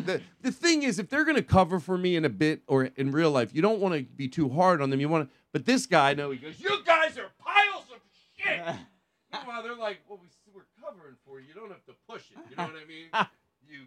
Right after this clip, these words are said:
Speaker 1: guys, I hope there's another nine eleven and it's worse, and you're in New York."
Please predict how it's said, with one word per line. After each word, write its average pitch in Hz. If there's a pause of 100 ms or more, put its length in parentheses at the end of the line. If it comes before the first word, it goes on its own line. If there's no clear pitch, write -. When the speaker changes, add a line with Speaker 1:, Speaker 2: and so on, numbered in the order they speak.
Speaker 1:
guys, 160
I 247
hope 247
there's 220
another 247
nine 254 (120)
eleven 214 (240)
and 202
it's 196
worse, 269 (220)
and 226
you're 330
in 381
New 359
York." 302